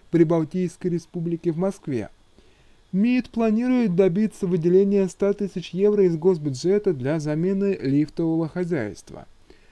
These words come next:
Лифт после двадцати лет безупречной службы, как считалось безупречной, был подвергнут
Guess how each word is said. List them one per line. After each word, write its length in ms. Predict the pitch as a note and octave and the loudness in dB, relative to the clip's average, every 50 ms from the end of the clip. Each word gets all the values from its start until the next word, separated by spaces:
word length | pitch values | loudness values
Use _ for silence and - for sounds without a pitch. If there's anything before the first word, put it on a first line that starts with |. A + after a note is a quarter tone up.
| _ _ _ - A3 | _ _ _ -8 -2
Лифт 400 | A3+ B3+ C#4 C#4 B3+ - - - | 2 4 4 4 2 0 -4 -2
после 480 | - G#3+ A3+ G#3+ A3 - A3 G#3+ G3+ | 2 4 4 4 2 0 0 2 2
двадцати 640 | F3+ E3 D#3+ F3+ G3 G#3 F#3+ G3+ - - - A#3+ B3 | 0 0 2 4 6 6 4 4 -2 -6 -2 -2 0
лет 240 | A#3+ B3 B3 A3+ G3+ | 0 0 0 0 0
безупречной 680 | G#3+ G#3+ F#3 G#3+ F#3 E3+ G#3+ A3 G#3+ - - F#3+ F#3 | -2 -2 0 -2 -2 0 2 2 2 2 2 0 0
службы, 680 | E3+ - G3+ A3 C4+ C#4+ C4+ A3 E3+ D3+ C3 A2 G#2 G2+ - | 0 -2 -2 2 4 4 4 4 2 0 -2 -4 -4 -4 -4
как 200 | - A#2 A#2+ - | -6 -6 -6 -4
считалось 540 | - E3+ E3+ - G#3 G3 D3 A2+ A2 G#2 A2 | -6 -6 -2 2 4 4 4 4 0 -2 -4
безупречной, 720 | A#2+ B2+ B2+ C#3+ D3+ - D#3+ C#3+ A#2+ A2 - - A2 A2 | -6 -6 -4 -6 -6 -2 -2 -2 -2 -2 -4 -10 -14 -14
был 340 | - - C3 E3+ G3 A3+ A3+ | -12 -6 0 2 2 2 2
подвергнут 800 | A3 - G#3 G3+ F#3 F3 F3+ F#3+ G#3 A3 A3 G#3 G3+ G#3 G#3 G#3 | -2 0 0 0 2 2 2 2 2 2 2 0 0 -2 -2 -4